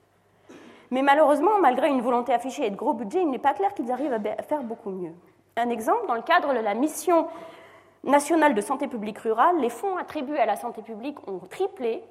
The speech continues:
de un pour cent du P I B, ce qui n'était pas fort, à trois pour cent. Mais cet apport n'a été accompagné d'aucun effort pour réformer le système de santé,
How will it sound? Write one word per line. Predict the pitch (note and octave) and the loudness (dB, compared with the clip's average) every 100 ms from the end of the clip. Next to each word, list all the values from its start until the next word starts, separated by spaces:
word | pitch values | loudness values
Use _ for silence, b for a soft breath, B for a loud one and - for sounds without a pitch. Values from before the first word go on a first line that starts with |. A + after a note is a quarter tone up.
| - | -10
de | G#3 | 0
un | F#4+ | 0
pour | F#4 F#4 | 0 -2
cent | C#4 | -4
du | G#3 | -6
P | - G3+ | -8 -8
I | |
B, | F#3+ F4 | -4 -6
ce | - | -6
qui | |
n'était | G3 - F3+ | -12 -10 -8
pas | G3+ | -8
fort, | - D4 F4+ - | -4 -2 -2 2
à | G#3 | 2
trois | A3 D4+ C#4+ | 4 2 2
pour | - - | -4 -12
cent. | F#3 - _ _ _ _ _ _ - - | -16 -18 _ _ _ _ _ _ -14 -8
Mais | |
cet | A#3+ C4+ C#4+ | -4 2 2
apport | D4 G#4 | 4 4
n'a | D#4+ C#4 | 6 2
été | C#4+ D4 | 2 -2
accompagné | - C#4 C#4 C4 A3 | 0 -2 0 -2 -2
d'aucun | C4 E4 F#4+ | 0 2 2
effort | E4 D4 B3 G#3 C#4 B B B - | 2 0 -6 -6 -6 B B B -10
pour | C4 | -2
réformer | D#4+ F4 D#4+ D4 | 2 2 2 0
le | |
système | C#4+ C4 B3+ A3 | -4 -10 -8 -8
de | F#3+ | -10
santé, | - G3+ - F4 | -10 -10 -6 -6